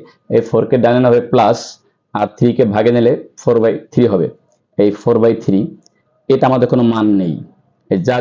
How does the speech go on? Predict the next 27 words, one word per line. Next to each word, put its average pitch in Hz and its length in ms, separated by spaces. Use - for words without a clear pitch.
গ্রহণযোগ্য 127 560
নয়, 98 220
কারণ 123 240
sin 123 200
theta 139 300
এর 131 140
ব্যবহৃতে 123 380
minus 123 400
one 113 120
less 113 240
than 127 120
or 120 60
equal 117 200
sin 117 220
theta 113 260
less 120 180
than 117 120
or 113 80
equal 110 260
one, 95 100
অর্থাৎ 107 280
আমাদের 123 220
এই 123 60
sin 120 220
theta 113 180
এর 123 120
মান 120 100